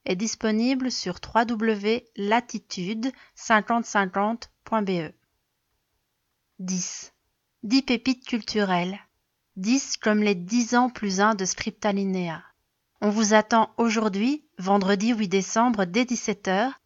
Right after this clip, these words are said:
D'abord à la bibliothèque communale francophone d'Ixelles pour le finissage de l'exposition Scriptalinéa en action,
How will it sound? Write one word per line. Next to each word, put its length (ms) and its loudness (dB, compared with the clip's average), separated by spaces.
D'abord 460 8
à 80 8
la 100 4
bibliothèque 580 0
communale 460 2
francophone 580 0
d'Ixelles 560 0
pour 180 -4
le 100 -2
finissage 580 2
de 60 -2
l'exposition 760 -2
Scriptalinéa 800 2
en 100 0
action, 480 -2